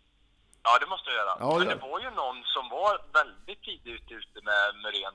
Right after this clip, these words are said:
Speaker 1: till, eh, Lidköping.
Speaker 2: Ja, det, ja. Men han, eh, Mattias Blad där på Bandfeber, han, han tog åt sig av äran. I alla fall.
Speaker 1: Ja.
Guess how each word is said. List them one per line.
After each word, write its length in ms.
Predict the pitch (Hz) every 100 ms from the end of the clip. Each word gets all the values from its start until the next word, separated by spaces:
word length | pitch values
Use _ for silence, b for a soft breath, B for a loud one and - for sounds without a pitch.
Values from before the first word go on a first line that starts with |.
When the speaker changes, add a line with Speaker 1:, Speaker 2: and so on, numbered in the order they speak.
| _
Speaker 1:
till, 280 | 107 98 101
eh, 240 | 98 101
Lidköping. 600 | 104 - - 104 - - - - - - - _ _ -
Speaker 2:
Ja, 320 | - 160 196 185
det, 80 | 180 - - - - 165
ja. 420 | 196 214 233 190 - _ _ b b b -
Men 280 | 175 180
han, 300 | 165 190 185
eh, 400 | 170 165 165 160 160
Mattias 320 | 170 180 156
Blad 280 | 190 175 120
där 80 |
på 100 | 113
Bandfeber, 560 | 120 120 120 156 135 107
han, 280 | 143 165 135
han 260 | 185 180 - -
tog 180 | 156 143
åt 200 | 143 -
sig 100 | 120
av 120 | 113
äran. 360 | 107 113 98 - - - - - _
I 40 | 107
alla 100 | 98
fall. 100 | 107
Speaker 1:
Ja. 220 | 135